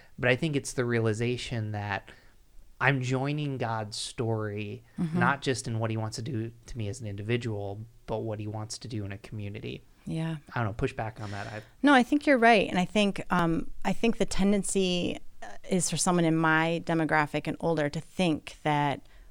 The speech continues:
Speaker 2: we are the more, we're the generation that's volunteering. We believed in that, right? There was big volunteer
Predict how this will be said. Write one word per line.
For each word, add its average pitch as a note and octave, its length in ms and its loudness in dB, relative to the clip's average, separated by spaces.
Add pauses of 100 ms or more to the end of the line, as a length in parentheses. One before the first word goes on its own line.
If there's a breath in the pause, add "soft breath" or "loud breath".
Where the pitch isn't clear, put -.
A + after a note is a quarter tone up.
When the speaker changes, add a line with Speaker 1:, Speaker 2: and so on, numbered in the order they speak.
(280 soft breath)
Speaker 2:
we F3 400 2
are D3+ 240 4
the D3+ 100 2
more, D3 540 2 (100)
we're D#3+ 140 4
the D#3+ 200 4 (200)
generation D#3 480 2
that's D3+ 100 -2
volunteering. C#3+ 640 2
We D3+ 120 2
believed D3+ 360 2
in - 80 0
that, - 160 -4
right? D3+ 240 0
There D#3 100 -2
was D3 160 -2
big F#3 380 2
volunteer D#3 640 2